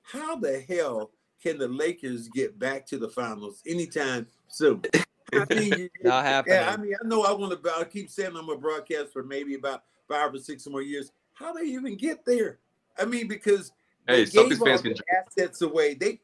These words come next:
Speaker 1: what they did, essentially, they sold their souls to the devil to win that championship. They got rid of, they, they went and got Anthony Davis.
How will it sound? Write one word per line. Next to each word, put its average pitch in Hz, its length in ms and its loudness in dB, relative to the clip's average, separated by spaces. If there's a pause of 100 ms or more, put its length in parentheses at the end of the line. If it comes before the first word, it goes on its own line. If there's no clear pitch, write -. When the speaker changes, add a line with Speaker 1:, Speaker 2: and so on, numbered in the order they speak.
(160)
Speaker 1:
what - 200 -8
they 294 140 -10
did, 202 460 2 (200)
essentially, 143 760 -8
they 170 120 -8
sold 180 380 -8
their 147 120 -4
souls 131 420 -4
to 131 100 -10
the 117 60 -12
devil 110 380 -8 (280)
to 151 100 -6
win 143 220 -4
that 127 160 -2
championship. 95 640 -10 (320)
They 131 140 2
got 151 340 2
rid 180 180 0
of, 165 160 0
they, 139 260 2 (100)
they 120 120 -6
went 139 260 -6
and 175 100 -10
got 156 340 -4
Anthony 143 360 -6
Davis. 127 520 -4